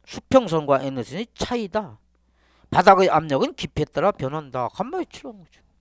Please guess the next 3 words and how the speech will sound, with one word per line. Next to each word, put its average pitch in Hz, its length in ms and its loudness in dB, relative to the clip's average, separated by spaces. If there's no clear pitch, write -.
잘 131 260 -2
좀 123 160 -8
읽어두세요. 165 480 0